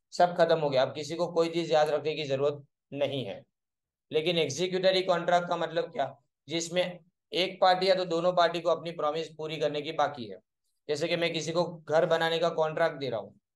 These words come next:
तो ना मैंने उसको पैसे दिए, ना उसने घर बनाया है, दोनों चीजें बाकी। तो ये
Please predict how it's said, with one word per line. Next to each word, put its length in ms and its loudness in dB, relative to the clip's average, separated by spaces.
तो 80 2
ना 180 2
मैंने 180 0
उसको 240 -2
पैसे 340 2
दिए, 280 2
ना 260 -4
उसने 240 -4
घर 180 4
बनाया 320 0
है, 220 -10
दोनों 240 0
चीजें 260 -2
बाकी। 340 0
तो 100 -6
ये 360 -2